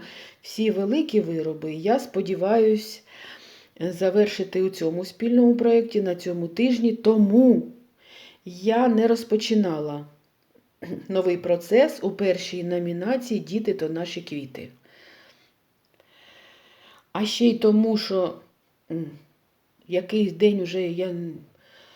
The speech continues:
вже збилася з рахунку, який день йдуть дощі, тому я в'яжу свій, м, джемпер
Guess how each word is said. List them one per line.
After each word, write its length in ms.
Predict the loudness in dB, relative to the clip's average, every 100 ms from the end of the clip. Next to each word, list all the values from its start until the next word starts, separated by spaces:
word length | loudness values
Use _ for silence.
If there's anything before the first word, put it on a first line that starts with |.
| -20 -20 _ -20 _ _ _ _ -6
вже 240 | 4 4
збилася 600 | 6 6 6 4 2 -2
з 40 | 0
рахунку, 500 | 0 2 4 6 6
який 300 | 4 2 2
день 240 | 6 6
йдуть 220 | 6 2
дощі, 380 | 2 0 2 2
тому 340 | 2 4 4 4
я 200 | 2 0
в'яжу 420 | 0 -2 -2 -4
свій, 540 | -4 -2 0 0 -6 -20 _ _ _ _ _ _ -6
м, 300 | -4 -4 -8 -18 _ _ -20 -20 -20 _ _ _ -20
джемпер 560 | -6 -2 -2 -2 -6